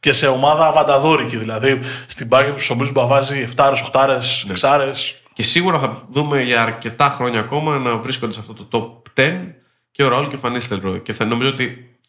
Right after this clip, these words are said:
Speaker 2: σιγά σιγά και θα φύγει και ο Σεφτσένκο και ο Ιντζάκη, γιατί τα γκολ είναι προσεγγίσιμα, αλλά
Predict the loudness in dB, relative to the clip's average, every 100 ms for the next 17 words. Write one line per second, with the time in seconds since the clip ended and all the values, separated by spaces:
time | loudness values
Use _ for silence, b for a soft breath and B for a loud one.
0 | B B B B -2 -2 0 -2 -2 -6
1 | -4 -4 -4 -2 0 0 -4 -6 -10 -4
2 | -4 -2 -6 -4 -2 -2 -2 -4 -6 -10
3 | -10 -10 -6 -4 -2 -2 -2 -2 -4 -8
4 | -12 -10 -10 -4 -2 -2 -4 B